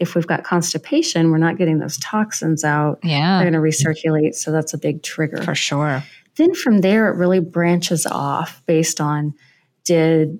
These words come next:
Speaker 1: the mold toxins come back positive? Then we're gonna go down that road and do some binders and some phase two supports and some antifungals.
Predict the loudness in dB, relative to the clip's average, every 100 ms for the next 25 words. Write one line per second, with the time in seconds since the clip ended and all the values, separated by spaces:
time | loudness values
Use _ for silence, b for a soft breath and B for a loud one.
0 | -6 0 4 4 4 2 0 0 4 2
1 | 2 0 2 2 2 2 2 2 -2 0
2 | 0 2 2 2 2 4 4 2 -4 -2
3 | -2 0 0 -2 -6 -6 0 0 2 0
4 | 2 2 0 -2 -4 -8 -4 0 2 4
5 | 2 2 0 -2 -6 -6 -8 -6 -6 -2
6 | -2 -2 -2 0 0 0 -2 -2 -4 -6
7 | -6 -10 -2 0 2 2 2 2 0